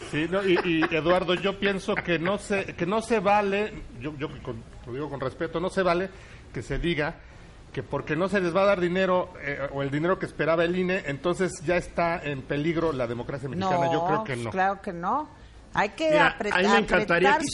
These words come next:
Speaker 3: hicieran un
Speaker 2: cinturón.
Speaker 3: análisis administrativo en el ine, que entrara un experto en procesos administrativos y a ver cuántos empleados le sobran al ine. Le sobran,
Speaker 2: Ajá.
Speaker 3: que están ahí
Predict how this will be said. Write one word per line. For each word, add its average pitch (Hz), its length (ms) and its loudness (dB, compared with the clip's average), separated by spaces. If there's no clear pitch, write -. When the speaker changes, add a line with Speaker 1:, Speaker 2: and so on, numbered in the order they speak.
Speaker 3:
hicieran 196 160 4
un 196 80 2
Speaker 2:
cinturón. 185 240 4
Speaker 3:
análisis 180 480 2
administrativo 151 960 2
en 151 100 0
el 143 180 4
ine, 160 360 2
que 147 100 -2
entrara 175 280 2
un 285 120 0
experto 185 520 -2
en - 180 -12
procesos 175 540 -4
administrativos 131 1040 -4
y 147 120 2
a 151 80 6
ver 202 220 2
cuántos 202 520 2
empleados 160 960 2
le 160 200 2
sobran 202 480 2
al 147 120 0
ine. 123 260 0
Le 165 180 2
sobran, 190 480 4
Speaker 2:
Ajá. 202 320 2
Speaker 3:
que 175 80 2
están 208 260 2
ahí 208 380 2